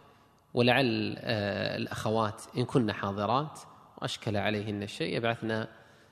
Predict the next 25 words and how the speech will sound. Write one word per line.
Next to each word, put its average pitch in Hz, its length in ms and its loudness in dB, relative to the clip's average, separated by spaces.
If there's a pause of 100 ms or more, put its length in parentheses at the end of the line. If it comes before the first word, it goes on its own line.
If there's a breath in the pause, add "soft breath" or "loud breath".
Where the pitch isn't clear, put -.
(200 loud breath)
ب-، 110 160 -6 (460)
يعني 101 520 -4
مكتوب 104 540 -2
في 95 180 -4
ذلك، 139 580 0 (480)
وقد 135 240 2
يرى 139 420 6
أيضًا 110 440 0 (500 loud breath)
بعضكم 107 560 2
أو 101 140 -2
بعضهن 104 600 -4
استدراك 101 680 -4
بعض 98 220 -2
ما 98 280 -2 (600 soft breath)
ذكر 110 400 -4 (320)
إن 107 80 -2
كان 113 220 -2
من 104 160 0
شيء. 139 420 0 (500)
سمي 101 260 -8
شيخ. - 180 -12 (880)
عبارة 143 380 4
المؤلف 139 440 0
دقيقة 143 400 2
جدًا، 110 440 -4